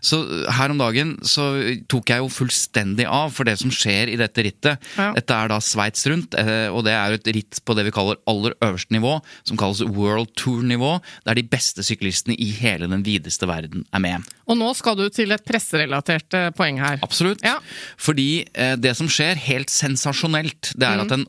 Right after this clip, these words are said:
Speaker 1: ung norsk syklist, riktig nok da beskrevet som det største talentet vi noen gang har sett,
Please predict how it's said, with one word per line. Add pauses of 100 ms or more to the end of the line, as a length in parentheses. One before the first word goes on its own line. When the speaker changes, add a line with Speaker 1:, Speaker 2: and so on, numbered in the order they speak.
(120)
Speaker 1:
ung
norsk
syklist, (460)
riktig
nok
da
beskrevet
som
det
største
talentet
vi
noen
gang
har
sett,